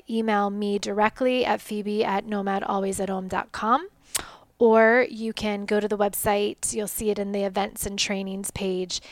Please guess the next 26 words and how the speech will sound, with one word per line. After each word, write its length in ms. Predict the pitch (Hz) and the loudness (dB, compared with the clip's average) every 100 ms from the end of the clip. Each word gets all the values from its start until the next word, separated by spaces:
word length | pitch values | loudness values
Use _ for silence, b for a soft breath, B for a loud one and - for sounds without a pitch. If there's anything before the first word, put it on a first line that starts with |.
| B | B
and 140 | 214 190 | -8 -2
you'll, 220 | 190 190 | -2 -2
there's 220 | 190 185 | -2 -4
a 40 | 185 | -4
link 300 | 185 180 - | -6 -10 -4
there. 320 | 185 170 170 _ _ _ _ _ _ _ - - | -2 -2 -6 _ _ _ _ _ _ _ -18 -10
So 200 | - 220 | -2 -2
that's 320 | 196 196 - | 6 6 6
happening. 560 | - 185 - 180 180 180 B B B B B B B | -2 -2 -4 -6 -6 -10 B B B B B B B
And 440 | 226 214 202 202 208 - B B B B B B B B B | 4 6 6 4 0 -2 B B B B B B B B B
that 100 | 277 | -4
kind 240 | - 330 339 | 6 8 8
of 100 | 269 | 2
leads 260 | 269 285 | -2 2
us 200 | 277 254 | 2 0
right 240 | 233 233 233 | 4 4 4
into, 520 | 233 240 233 208 202 B B B | 0 -2 2 2 0 B B B
again, 400 | 214 208 190 190 | -2 0 0 2
what 140 | 208 | 2
I 60 | 233 | 4
wanna 200 | 254 226 | 2 0
share 320 | - 196 196 | 0 0 0
today, 300 | 185 196 180 | -2 -4 -4
this 200 | 175 175 | -4 -8
community. 540 | - 196 196 190 180 170 | -8 -6 -4 -4 -4 -6
So, 400 | - 214 196 190 | -2 4 4 2